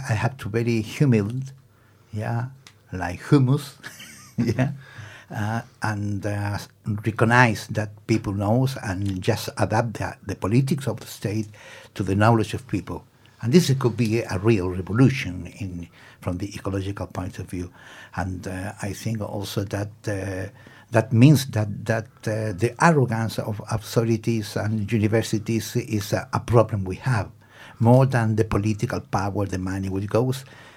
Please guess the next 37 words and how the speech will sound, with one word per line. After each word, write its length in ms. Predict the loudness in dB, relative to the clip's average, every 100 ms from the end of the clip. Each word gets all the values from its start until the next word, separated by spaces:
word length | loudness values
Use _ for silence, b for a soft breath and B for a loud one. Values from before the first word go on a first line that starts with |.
| B
just 260 | -2 -2 2
the 80 | 6
knowledge. 520 | 8 8 2 -10 -14 -12
'Cause 140 | -12 -10 -6 -4
if 180 | -2
we 400 | 0 2 2 0 -4 -8
design 580 | -6 0 2 2 0 -2 -2
a 60 |
different 520 | 6 6 6 2 0 -6 -18
city, 560 | -14 2 2 4 2 0
we, 300 | 0 0 -2
we, 240 | -4 -6 -4
we'll 120 | -2 -2
have 200 | -2 -4
a 80 |
different 320 | -4 -8 -10 -12
society. 640 | -10 -4 0 0 -4 -14 -18 B B B -8
And 320 | -6 -6 -8 -4
if 240 | 0 0 2
we, 400 | 4 6 4 0 B B B
uh, 520 | -8 -4 -4 -4 -4 -6 -12 B B
show 400 | 6 8 8 6
how 220 | 6 4
to 220 | 4 4 4
do 220 | 6 6
things 360 | 6 4 4
with 220 | 2 2 2
your 80 |
hands 460 | 2 4 4 2 -2
at, 260 | -4 -6 -8 -14 -12 -8
at 120 | -6
the 80 | -4
city, 340 | 0 2 2
really 440 | 2 4 4 4 0 0
you, 280 | 4 4 4 0
you 100 | 0
will 160 | 0